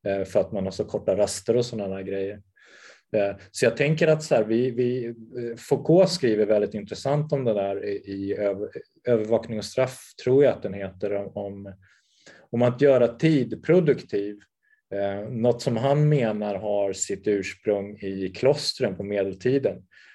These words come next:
Och vi fick både klockor och, eh, tidsdisciplin från klostren, så att det är liksom egentligen en förkapitalistisk, eh,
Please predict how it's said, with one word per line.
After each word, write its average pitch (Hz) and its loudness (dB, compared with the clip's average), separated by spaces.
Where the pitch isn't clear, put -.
Och 95 -6
vi 110 2
fick 127 0
både 117 4
klockor 143 2
och, - -4
eh, 101 0
tidsdisciplin 117 -2
från 95 -4
klostren, 113 -4
så 98 -2
att 90 -8
det 113 2
är 110 4
liksom 104 -4
egentligen 101 -6
en 95 -6
förkapitalistisk, 107 0
eh, 98 2